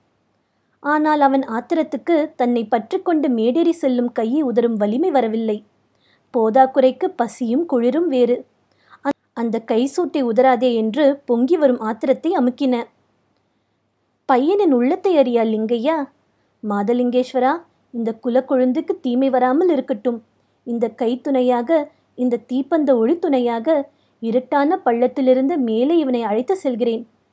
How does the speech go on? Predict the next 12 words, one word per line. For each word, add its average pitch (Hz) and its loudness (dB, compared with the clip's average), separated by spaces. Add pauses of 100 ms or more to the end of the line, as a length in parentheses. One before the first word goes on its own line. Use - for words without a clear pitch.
(280)
நல்ல 233 2
வழியில் 240 2
செலுத்துவதை 254 0 (200)
இந்த 233 -2
பந்தமும் 226 2
இந்த 247 2
கையுமே 254 0
இன்று 240 0
காப்பது 240 -2
போல் 339 0
என்றும் 247 -4
காக்கட்டும்" 233 0